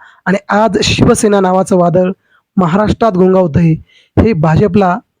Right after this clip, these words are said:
खूप खटक-, खटकतंय. परंतु मित्रांनो, मुंबईतून, महाराष्ट्रातून मोठे प्रवेश आता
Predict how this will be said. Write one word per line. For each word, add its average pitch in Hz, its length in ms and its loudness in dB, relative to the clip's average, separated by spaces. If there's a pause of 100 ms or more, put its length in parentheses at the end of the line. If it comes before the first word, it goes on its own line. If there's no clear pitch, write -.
(180)
खूप 220 280 0 (100)
खटक-, 247 380 -2 (240)
खटकतंय. 214 460 -4 (1120)
परंतु 220 340 2
मित्रांनो, 185 380 0 (560)
मुंबईतून, 226 760 2 (160)
महाराष्ट्रातून 196 920 0 (140)
मोठे 196 320 0
प्रवेश 196 480 2
आता 175 300 0